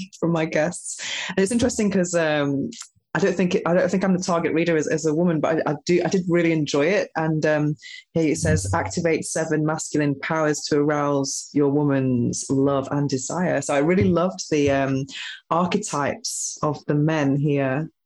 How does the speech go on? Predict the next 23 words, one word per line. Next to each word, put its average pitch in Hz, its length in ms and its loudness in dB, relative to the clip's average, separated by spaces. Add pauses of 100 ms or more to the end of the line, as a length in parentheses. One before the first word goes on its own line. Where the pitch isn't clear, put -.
It 143 100 0
was 147 220 0
really, 156 220 2
really 143 180 2
interesting 151 540 -2
to - 120 -2
read. 147 100 2
I 147 160 2
especially 190 420 -2
loved 175 280 0
the 151 180 -4
first 165 340 -2
part 139 340 -2 (320)
of 143 100 0
each - 240 -2
chapter - 380 0
with 143 140 2
your 151 180 2
experience 147 680 -2
with 147 100 -2
someone 143 340 0
who 147 120 2
was 143 300 -2